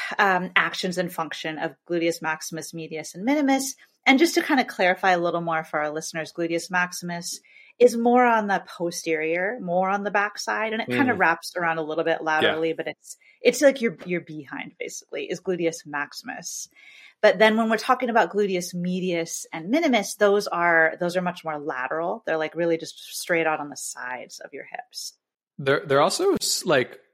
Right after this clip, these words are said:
Speaker 2: more superior than one might think.
Speaker 1: Mm-hmm.
Speaker 2: Like, when you think,
Speaker 1: Mm-hmm.
Speaker 2: "Oh, it's on the side," I just kind of envision it on the side, but it's actually kinda high up on the side.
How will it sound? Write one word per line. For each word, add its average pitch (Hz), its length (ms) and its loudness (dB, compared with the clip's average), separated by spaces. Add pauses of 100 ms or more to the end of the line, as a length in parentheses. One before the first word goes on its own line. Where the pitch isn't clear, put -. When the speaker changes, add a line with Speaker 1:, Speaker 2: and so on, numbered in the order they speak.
(160)
Speaker 2:
more 131 360 2
superior 117 1120 0 (360)
than 107 540 -2 (260)
one 110 360 0
might 110 260 -2 (800)
think. - 400 0
Speaker 1:
Mm-hmm. 233 600 -2
Speaker 2:
Like, 131 260 2
when 131 120 0
you 123 60 -2
think, 151 200 0
Speaker 1:
Mm-hmm. 220 100 0
Speaker 2:
"Oh, 160 120 10
it's 147 160 4
on 143 120 4
the 123 80 -2
side," 123 460 6 (420)
I 120 80 4
just 120 180 -2
kind 127 140 2
of 113 80 0
envision 113 320 0
it - 20 2
on 107 100 0
the 107 60 -6
side, 117 260 0
but 113 120 0
it's 113 100 -4
actually 131 340 0
kinda 110 280 -4
high 151 400 0
up 127 240 2
on 98 120 -6
the 98 60 -14
side. 104 380 -10